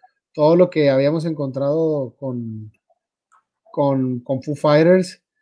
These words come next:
Aparte, aparte de que está, está producido por Craig Kurstin, que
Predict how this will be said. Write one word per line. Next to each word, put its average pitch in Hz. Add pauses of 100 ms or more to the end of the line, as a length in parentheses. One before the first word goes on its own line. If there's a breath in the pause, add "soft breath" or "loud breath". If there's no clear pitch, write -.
(280)
Aparte, 147
aparte 139
de 175
que 160
está, 147 (300)
está 147
producido 170
por 156
Craig 151 (180)
Kurstin, 185 (560)
que 143